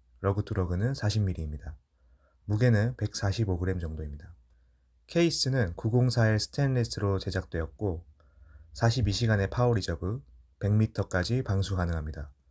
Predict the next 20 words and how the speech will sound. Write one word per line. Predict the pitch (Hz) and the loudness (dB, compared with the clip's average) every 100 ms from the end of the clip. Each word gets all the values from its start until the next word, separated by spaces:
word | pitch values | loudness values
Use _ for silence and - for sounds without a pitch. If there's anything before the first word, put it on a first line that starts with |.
| _ _ _ _ | _ _ _ _
또한 | 135 120 123 143 | 4 4 4 0
천 | 147 151 | -2 2
가우스의 | 147 139 123 - 95 95 | 4 2 2 0 0 2
항자성으로 | 107 117 120 117 92 78 80 107 | 2 2 2 0 -2 -2 -4 -4
시계 | 113 123 117 113 | -4 -2 0 2
보호 | 92 92 | 0 -2
기능을 | 92 90 87 110 | -2 -2 0 -2
가지고 | - 92 95 | -2 -2 0
있습니다. | 82 71 76 71 69 - - - - - - - - - - - | 0 -2 -4 -4 -6 -6 -10 -12 -12 -14 -16 -20 -20 -20 -12 -6
이제 | 95 95 117 | 0 0 0
시계 | 120 139 139 | -2 0 0
다이얼 | 127 101 107 101 | 0 2 2 2
구성을 | 98 95 98 | 0 -2 -2
설명드리겠습니다. | 120 123 120 104 92 85 85 76 71 - - - _ _ _ - - | 0 0 2 0 -2 -4 -6 -8 -10 -12 -18 -20 _ _ _ -14 -4
다이얼판에는 | - 110 123 123 110 98 113 85 82 | 2 6 6 4 0 2 0 -2 -8
시, | - - 120 117 135 - - | -12 -6 -2 -2 -2 -10 -8
분, | 95 98 113 123 | -2 0 0 -6
초침, | - 131 - 98 104 120 _ | -6 -8 -4 -4 -4 -6 _
인덱스바가 | 101 101 - - 92 101 | -2 -2 -4 -4 -2 0
있습니다. | 95 - 82 71 - | -2 -4 -8 -8 -14